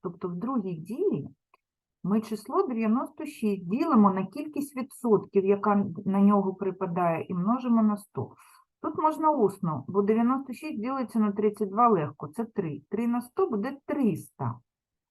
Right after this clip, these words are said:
Триста чого? Сторінок. Це наша остача.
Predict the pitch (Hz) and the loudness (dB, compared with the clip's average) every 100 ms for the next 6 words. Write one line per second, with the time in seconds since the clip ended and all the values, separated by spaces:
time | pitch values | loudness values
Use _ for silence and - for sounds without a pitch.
0 | _ _ _ _ _ _ _ 214 240 208 | _ _ _ _ _ _ _ -2 2 0
1 | 120 - 165 160 - 226 190 147 123 120 | -2 -10 -12 -10 -4 -4 -4 -8 -8 -14
2 | - 262 262 202 170 147 156 285 - - | -10 -4 2 4 4 -2 -4 -8 -12 -20
3 | _ _ _ _ _ _ _ _ - 185 | _ _ _ _ _ _ _ _ -4 0
4 | 240 311 170 175 202 - - - 277 - | 2 2 2 0 -4 -6 -6 -6 -8 -8
5 | - 185 139 - - | -2 0 0 -8 -20